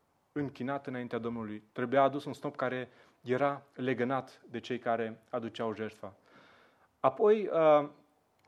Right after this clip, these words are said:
la șapte săptămâni plus o zi, adică exact la cincizeci de zile,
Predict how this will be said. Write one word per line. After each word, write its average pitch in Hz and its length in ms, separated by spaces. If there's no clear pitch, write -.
la 123 600
șapte 175 680
săptămâni 139 760
plus 175 340
o 151 120
zi, 123 280
adică 139 280
exact 143 340
la 147 100
cincizeci 170 560
de 123 140
zile, 110 420